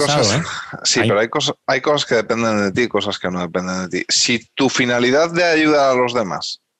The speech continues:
Speaker 2: es para que esas personas luego sean agradecidas o te devuelvan, estás mal. Estás muerto. O sea, tú tienes que, ahí va con lo del valor intrínseco.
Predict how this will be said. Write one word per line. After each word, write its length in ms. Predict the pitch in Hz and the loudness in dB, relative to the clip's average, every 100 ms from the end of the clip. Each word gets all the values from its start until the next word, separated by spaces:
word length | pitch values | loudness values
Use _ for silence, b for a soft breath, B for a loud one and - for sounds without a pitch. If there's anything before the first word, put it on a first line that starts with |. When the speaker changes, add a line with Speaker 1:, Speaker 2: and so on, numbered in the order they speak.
| - | -6
Speaker 2:
es 120 | 139 | -4
para 280 | - 143 131 | 0 0 2
que 60 | 123 | 0
esas 200 | 127 120 | -2 -4
personas 480 | - 113 92 87 90 | -4 -2 -2 -4 0
luego 220 | 110 117 | 0 0
sean 240 | - 120 | 0 0
agradecidas 640 | 117 113 117 113 92 87 - | 2 2 2 0 -2 -2 -2
o 100 | 90 | -2
te 120 | 95 | 0
devuelvan, 560 | 95 101 135 156 175 180 - | 0 2 2 2 -2 -4 -12
estás 320 | - - 95 | -10 -6 -6
mal. 180 | 82 - - _ _ _ _ _ _ _ | -4 -6 -8 _ _ _ _ _ _ _
Estás 200 | - 190 | -10 -6
muerto. 340 | 196 69 - - - _ _ _ _ B B B B - | -4 -4 -4 -12 -12 _ _ _ _ B B B B -4
O 40 | |
sea, 100 | 151 - - | -4 -4 -2
tú 180 | 170 | 0
tienes 400 | 170 185 139 117 | 0 0 0 -2
que, 300 | - 107 95 - - | -2 0 0 -4 -2
ahí 260 | 107 120 139 | 0 2 2
va 200 | 139 113 | 2 2
con 160 | 110 | 0
lo 100 | 107 | 2
del 100 | 107 | 2
valor 280 | 104 104 104 | 2 2 0
intrínseco. 680 | 101 92 92 - 82 78 | -4 -6 -6 -6 -6 -8